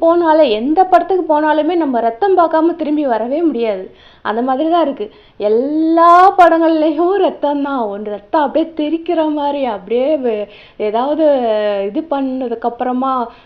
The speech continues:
அ, தலையை கட் பண்ணதுக்கு அப்புறமா ரத்தம் தெரிக்கிற மாதிரி, இல்ல கையை கட் பண்ணதுக்கு அப்புறமா ரத்தம் ஒழுகுற மாதிரி, இந்த மாதிரி காட்சிகள் தான் வந்து நிறைய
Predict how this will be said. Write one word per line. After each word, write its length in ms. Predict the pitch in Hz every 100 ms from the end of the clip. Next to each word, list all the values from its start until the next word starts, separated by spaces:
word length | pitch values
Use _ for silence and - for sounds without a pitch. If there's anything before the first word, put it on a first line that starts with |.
| -
அ, 240 | 208 202 202
தலையை 340 | 196 240 294
கட் 200 | 294 269 -
பண்ணதுக்கு 380 | 285 254 269
அப்புறமா 440 | 269 247 247 254 233
ரத்தம் 480 | 202 - 330 330 339
தெரிக்கிற 340 | 311 359 320
மாதிரி, 340 | 320 320 339 349 - -
இல்ல 200 | 240 220
கையை 380 | 208 220 285 392
கட் 180 | 339 254
பண்ணதுக்கு 320 | 277 277 262
அப்புறமா 380 | 269 262 269 247
ரத்தம் 400 | 208 208 - 349
ஒழுகுற 380 | 285 311 330 320
மாதிரி, 380 | 302 311 311 311 - -
இந்த 260 | 208 233 277
மாதிரி 400 | 302 320 359 359
காட்சிகள் 560 | 285 269 294 285 277
தான் 160 | 294 320
வந்து 380 | 277 269 302 269
நிறைய 680 | 220 226 285 311 330 349